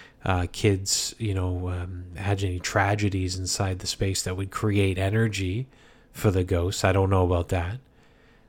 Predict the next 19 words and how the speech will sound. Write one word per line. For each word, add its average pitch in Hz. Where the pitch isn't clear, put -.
But 101
there 98
are 98
stories 95
related 92
to -
children. -
So -
it 101
matches. -
And 98
the 101
other 120
side 98
of 95
it, 98
it's, 104
it's -
subtle. -